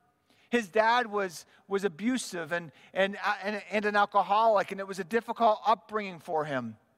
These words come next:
And then there he was in that moment in the hospital chapel, facing doubt that many of us face today. And he prayed these words.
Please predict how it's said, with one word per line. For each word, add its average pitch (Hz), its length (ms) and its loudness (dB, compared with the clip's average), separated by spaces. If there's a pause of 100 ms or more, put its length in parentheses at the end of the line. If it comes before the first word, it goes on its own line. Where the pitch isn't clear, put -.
(440)
And 196 120 2
then 202 80 0
there 254 220 2
he 254 140 -4
was 220 520 2
in 262 220 -4
that 247 200 4
moment 220 460 -2
in 202 80 -8
the 202 80 0
hospital 240 680 2
chapel, 190 680 -2 (1300)
facing 233 540 -2
doubt 190 540 0
that 160 180 -6
many 202 380 -4
of 160 200 -6
us 185 480 0 (220)
face 175 320 -8
today. 170 460 -6 (1600)
And 139 100 -14
he 135 60 -10
prayed 190 360 -8
these 165 180 -14
words. 151 680 -8